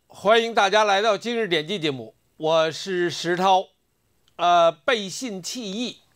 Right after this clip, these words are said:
以承诺为欺骗手，为欺骗的一种工具，从而达到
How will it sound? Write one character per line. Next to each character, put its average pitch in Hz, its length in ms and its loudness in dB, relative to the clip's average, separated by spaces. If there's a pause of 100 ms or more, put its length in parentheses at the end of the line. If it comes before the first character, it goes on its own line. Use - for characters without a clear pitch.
(760)
以 156 200 -6
承 156 360 -8
诺 196 160 -2
为 170 200 -6
欺 - 280 -14
骗 160 260 -6
手， - 240 -16 (120)
为 175 280 -6
欺 196 320 -14
骗 170 260 -6
的 135 120 -12
一 143 180 -12
种 127 280 -12
工 208 300 -4
具， - 200 -20 (800)
从 185 200 -6
而 180 140 2
达 156 300 -4
到 160 240 2